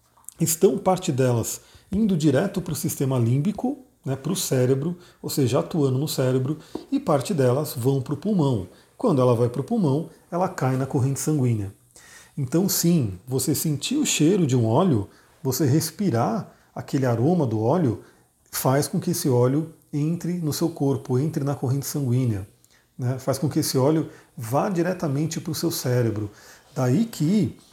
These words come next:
a aromaterapia tem uma função tão forte, né, os óleos essenciais,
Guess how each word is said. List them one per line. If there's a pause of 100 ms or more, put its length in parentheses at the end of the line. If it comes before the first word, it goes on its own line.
(120)
a
aromaterapia
tem
uma
função
tão
forte,
né,
os
óleos
essenciais,